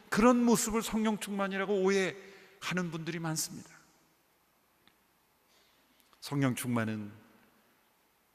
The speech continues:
우리는 언제나 미완성의 인생이라는 것을 깨닫는 거예요.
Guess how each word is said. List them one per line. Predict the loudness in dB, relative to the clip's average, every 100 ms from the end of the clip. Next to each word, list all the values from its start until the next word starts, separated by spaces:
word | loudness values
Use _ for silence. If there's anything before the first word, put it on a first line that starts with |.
| _
우리는 | -2 0 0 -2 -4
언제나 | -4 0 0 0
미완성의 | -2 -2 2 4 2 0 -4 -2 -2 -4 -4
인생이라는 | -2 -2 -2 -2 -2 -4 -4
것을 | -8 -10 -12 -12
깨닫는 | -10 -8 -10
거예요. | -12 -16 -20 -20